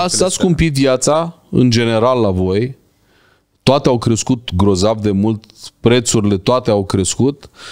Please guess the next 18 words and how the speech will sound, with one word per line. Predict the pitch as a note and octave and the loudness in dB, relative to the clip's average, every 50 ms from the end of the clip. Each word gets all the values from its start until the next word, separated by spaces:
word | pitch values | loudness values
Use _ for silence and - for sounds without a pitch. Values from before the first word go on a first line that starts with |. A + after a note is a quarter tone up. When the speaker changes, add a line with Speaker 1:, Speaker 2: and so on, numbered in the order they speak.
| - - | -10 -2
Speaker 2:
Abia | - - B2 B2 C3+ C#3+ D3 | 0 0 2 4 2 2 2
acum, | C#3+ A#2+ - D#3 D3+ D#3+ D3+ C#3+ C3+ B2+ B2 A#2+ A#2 A2+ A2 G#2+ G#2 G#2 - - - F2+ | 0 0 0 0 2 2 2 2 2 2 2 2 0 0 0 0 0 -2 -2 -4 -6 -4
că | - | -4
a | C3 | -2
fost | B2 - D3 C#3 - | -2 0 -2 -2 0
pandemie | - C3+ B2+ B2 A#2+ B2 B2 C3 C3+ C3+ | 0 0 0 2 0 0 2 0 0 0
doi | B2+ A#2 A2+ A#2 A#2 A#2 | -2 0 0 0 2 2
ani | B2 C3+ D3 D3 | 2 2 2 0
și | C3+ - - | -2 -2 -2
lumea | C3+ C3+ C#3 C#3 C#3 | -2 -2 -2 -2 -2
nu | C#3 C#3 | -2 -2
s-a | C3 - C#3 | 0 0 0
prins | B2+ - C#3 C3+ C#3 C3 | 0 0 0 0 0 0
că | B2 - C3+ C3+ | -2 0 0 2
a | C#3 C3 | 2 0
fost | B2 - C#3 C3 A#2+ | 0 0 -2 -2 -2
Brexit, | A#2 C#3 D3 A#2 - - E2+ - | -2 -2 -2 -2 -2 -4 -4 -4
știi? | - - - A2+ B2 B2+ | -4 -4 -2 -2 -4 -4